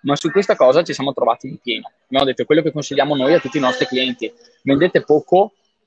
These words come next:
a caro prezzo, roba buona, ok? Niente commodity. Se state vendendo quello uguale identico che vendono tutti gli altri,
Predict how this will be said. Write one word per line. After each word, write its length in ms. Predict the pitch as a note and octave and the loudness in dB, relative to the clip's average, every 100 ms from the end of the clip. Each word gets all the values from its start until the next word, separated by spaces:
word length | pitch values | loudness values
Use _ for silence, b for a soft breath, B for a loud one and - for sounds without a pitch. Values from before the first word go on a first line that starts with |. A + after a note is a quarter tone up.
| _ _ _ | _ _ _
a 80 | C3+ | -4
caro 200 | C#3+ C#3 | 0 0
prezzo, 560 | C#3+ B2+ - E3+ G3 - _ - | 0 -2 0 -4 -4 -10 _ -6
roba 260 | B2+ C3 | -2 -2
buona, 320 | C3 A2+ G2+ G#2+ - _ - | -2 -4 -8 -10 -18 _ -12
ok? 240 | - A#2+ | -4 -4
Niente 480 | A#2+ D3+ D#3+ F3 E3+ | -4 -14 -2 0 0
commodity. 520 | - C3+ A#2 A2+ G#2+ | -2 -6 -6 -8 -14
Se 120 | B2 - | -18 -8
state 220 | F3 F#3 | -4 -2
vendendo 300 | F3 E3 D#3+ | -4 -4 -2
quello 340 | D#3+ D3+ B2+ D3+ | 0 2 0 0
uguale 300 | C3+ D#3 E3+ | 2 2 4
identico 400 | D#3+ C#3 A#2+ A#2+ | 0 -4 -8 -8
che 80 | |
vendono 320 | A#2 C3+ B2+ A#2 | -4 -6 -6 -18
tutti 200 | A#2+ C#3+ | -14 -2
gli 80 | |
altri, 460 | B2 A#2+ A#2 C3 C#3+ | 0 0 -2 -4 -4